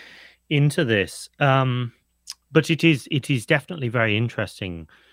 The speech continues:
It is very revealing that, um, you know, these, these companies that, that go woke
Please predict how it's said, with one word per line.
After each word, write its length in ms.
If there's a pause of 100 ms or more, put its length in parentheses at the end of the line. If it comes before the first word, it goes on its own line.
(240)
It 80
is 100
very 200
revealing 800 (120)
that, 340
um, 440 (440)
you 80
know, 100
these, 280 (100)
these 220
companies 500
that, 260 (140)
that 340
go 200
woke 500